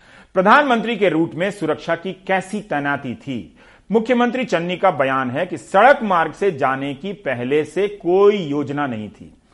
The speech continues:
इस एक सवाल को स्थापित करना बहुत जरूरी है।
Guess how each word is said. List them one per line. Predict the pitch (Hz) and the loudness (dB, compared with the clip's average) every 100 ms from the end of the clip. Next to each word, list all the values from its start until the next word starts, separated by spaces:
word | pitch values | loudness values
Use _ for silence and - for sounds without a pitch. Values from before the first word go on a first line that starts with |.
| _ _ - - | _ _ -20 -6
इस | 220 220 | -6 2
एक | 240 277 254 | 8 10 8
सवाल | - 214 202 208 | 2 4 6 4
को | 208 | 2
स्थापित | 202 - 156 170 170 | -4 0 0 0 -4
करना | 151 139 160 | -6 -8 -10
बहुत | 131 113 143 185 | -6 -2 2 2
जरूरी | 113 90 80 | 0 -12 -16
है। | 73 _ | -20 _